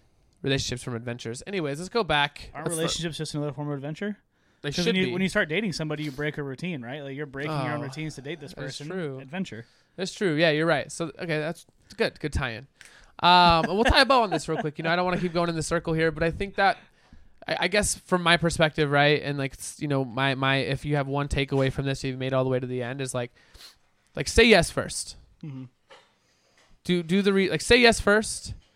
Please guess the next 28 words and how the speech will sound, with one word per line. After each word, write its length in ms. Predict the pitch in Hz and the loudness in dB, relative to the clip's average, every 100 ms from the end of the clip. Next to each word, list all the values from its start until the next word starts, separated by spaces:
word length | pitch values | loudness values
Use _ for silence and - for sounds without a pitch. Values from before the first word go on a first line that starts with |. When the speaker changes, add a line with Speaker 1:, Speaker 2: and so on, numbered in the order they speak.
| _ _ _ | _ _ _
Speaker 1:
Take 160 | - 208 | 4 6
a 40 | |
look 160 | 196 196 | 4 4
at 80 | 196 | 6
what 140 | 185 180 | 6 6
it 40 | |
is 80 | 180 | 4
you're 60 | 175 | 2
saying 260 | 185 170 | 2 2
yes 240 | 156 160 - | 0 -2 0
to, 160 | 185 180 | 0 2
and 80 | |
then 80 | 156 | -2
if 120 | 160 | -4
you, 60 | 156 | -4
then 180 | 156 185 | -2 -2
if 100 | 190 | -2
you 60 | 185 | -4
decide, 380 | 175 180 170 | -2 2 2
"Hey, 180 | 156 165 | 2 0
maybe 200 | 156 151 | 2 2
it's 100 | 156 160 | 0 -2
not 120 | 151 | -4
for 80 | 147 | -4
me," 280 | 151 170 - _ _ _ - | -4 -6 -8 _ _ _ -8
then 100 | 139 | -4
say 180 | 135 | -4
no. 280 | 123 71 151 | -4 -10 -14